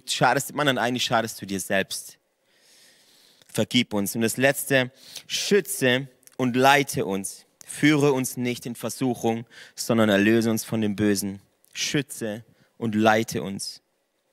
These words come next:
Gott will unser Leben leiten. Er will uns durchs dunkle Tal durchführen. Aber er drängt sich nicht auf.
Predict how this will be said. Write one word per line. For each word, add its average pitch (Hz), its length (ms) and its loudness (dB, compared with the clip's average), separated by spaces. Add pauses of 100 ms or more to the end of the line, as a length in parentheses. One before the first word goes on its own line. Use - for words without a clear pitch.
(600)
Gott 139 240 4
will 135 140 6
unser 127 180 4
Leben 127 560 4
leiten. 117 580 0 (100)
Er 107 180 -6
will 110 100 -4
uns 113 160 -6
durchs 113 200 -10
dunkle 113 340 -8
Tal 107 400 0 (100)
durchführen. 113 600 -6 (1900)
Aber 120 160 4
er 117 80 2
drängt 123 280 0
sich 113 140 -10
nicht 117 220 -6
auf. 127 340 -8